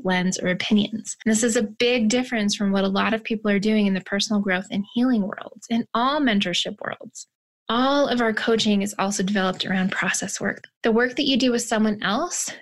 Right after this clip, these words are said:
should simply be having a wise and knowing guide who sees and witnesses you and your vision, your unique journey for what it is, and helps facilitate a process.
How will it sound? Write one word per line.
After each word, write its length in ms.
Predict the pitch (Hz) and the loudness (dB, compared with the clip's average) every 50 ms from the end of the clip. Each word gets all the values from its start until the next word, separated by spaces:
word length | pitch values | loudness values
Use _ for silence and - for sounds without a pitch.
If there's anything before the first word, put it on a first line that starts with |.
| - - | -6 -4
should 260 | - - 220 208 - | -2 -2 -2 -2 -2
simply 340 | - 254 247 254 - 294 277 | 0 2 2 2 2 0 0
be 140 | 254 240 | 0 0
having 380 | 226 214 226 214 208 208 208 202 | 0 0 0 0 2 2 2 2
a 80 | 202 196 | 0 -2
wise 540 | 190 190 185 185 190 208 214 226 226 220 - | 0 0 0 0 0 0 0 0 -2 -2 -4
and 240 | - 220 208 202 196 | -2 0 2 2 2
knowing 340 | 190 190 190 190 185 185 | 0 0 0 2 0 0
guide 400 | 190 185 170 160 151 135 - - | 0 0 -2 0 -2 -2 -2 -4
who 160 | - - 220 208 | -4 -4 -4 -4
sees 480 | - - - 240 226 247 269 277 277 | -4 -2 -2 0 2 2 2 0 0
and 180 | - 254 262 254 | -2 -2 0 0
witnesses 520 | 285 311 - 320 302 - - 240 214 - | 0 0 -2 -2 -2 0 0 0 0 2
you 180 | 202 202 196 - - | 2 2 2 2 2
and 120 | 190 190 | 0 0
your 320 | 185 190 202 196 202 214 214 | 0 0 -2 0 0 0 0
vision, 400 | 214 247 262 254 220 208 196 190 | 0 0 0 2 2 2 2 0
your 240 | 185 185 180 185 214 | 0 0 2 2 2
unique 380 | 226 240 240 247 254 254 - | 2 2 2 2 2 0 -2
journey 360 | - - 285 294 277 247 220 | -2 -2 0 0 0 0 -2
for 180 | 214 - 208 202 | -2 -2 -4 -2
what 200 | 196 196 190 190 | -2 -2 -2 -2
it 140 | 220 254 - _ | -4 -6 -6 _
is, 460 | 294 311 302 233 185 185 185 190 208 - - | -2 -2 0 0 -2 -2 -4 -6 -6 -4 -2
and 120 | 226 220 | -2 0
helps 460 | 214 - - 233 247 240 - - - | 0 0 -2 -2 -2 -4 -6 -8 -6
facilitate 720 | - 277 262 - - 240 220 214 208 208 - 220 214 214 - | -6 -8 -8 -4 -4 -2 0 0 -2 -2 -2 -4 -4 -4 -6
a 60 | 208 | -12
process. 880 | - - - - - 202 202 - - - - - - - - - - - | -16 -14 -12 -8 -6 -4 -4 -4 -6 -8 -10 -10 -10 -12 -10 -10 -12 -12